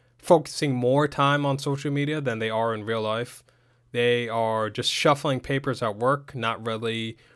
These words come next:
progressing towards skill-based work. They are just sitting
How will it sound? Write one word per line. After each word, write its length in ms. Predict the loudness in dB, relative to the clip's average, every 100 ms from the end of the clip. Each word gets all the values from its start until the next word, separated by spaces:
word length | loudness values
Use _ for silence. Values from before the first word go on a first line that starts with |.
| _ -6
progressing 520 | -4 0 0 0 -6
towards 340 | -4 -4 -2
skill-based 640 | -4 -2 0 0 0 -2 -4
work. 480 | 0 0 -2 -14 -20 -6
They 420 | -2 0 0 -2
are 640 | -2 0 0 0 -2 -4 _ _ _ _ _ _ _ _ _ _ _
just 320 | -4 0 2 2
sitting 720 | 4 4 4 2 0 -2